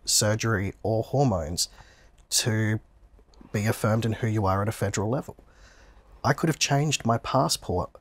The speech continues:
I could have changed my banking and financial institutions, my tax file number,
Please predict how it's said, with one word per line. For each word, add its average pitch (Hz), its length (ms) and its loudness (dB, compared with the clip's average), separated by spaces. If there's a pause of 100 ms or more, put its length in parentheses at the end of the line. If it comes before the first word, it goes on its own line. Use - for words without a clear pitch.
(500)
I 131 60 2
could 131 160 -2
have 131 100 0
changed 123 460 2
my 113 140 4
banking 117 520 0
and 95 100 -2
financial 113 460 0
institutions, 82 720 -4
my 98 120 0
tax - 420 0
file 95 220 -2
number, 76 300 -4